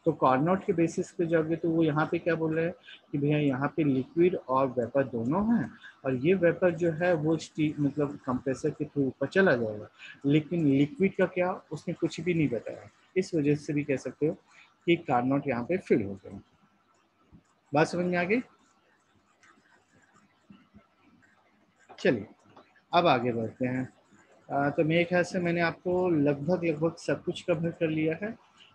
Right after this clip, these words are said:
इस basis पे आज केवल एक numerical start करते हैं। देखो, एक बार बता रहा हूँ,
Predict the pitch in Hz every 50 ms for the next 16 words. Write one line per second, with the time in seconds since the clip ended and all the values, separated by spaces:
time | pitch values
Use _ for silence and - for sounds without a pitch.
0 | _ - 185 196 185 165 156 160 151 - - 156 143 - - - 170 175 165 -
1 | - 147 160 170 - - - - 180 175 185 190 160 - - 185 190 190 - 160
2 | 151 143 131 127 127 123 - 139 131 117 - - - 113 104 101 - - 101 104
3 | - - 104 - _ _ _ _ _ - - - _ - 175 180 - - 202 185
4 | 185 175 175 190 180 160 156 - 135 113 110 110 101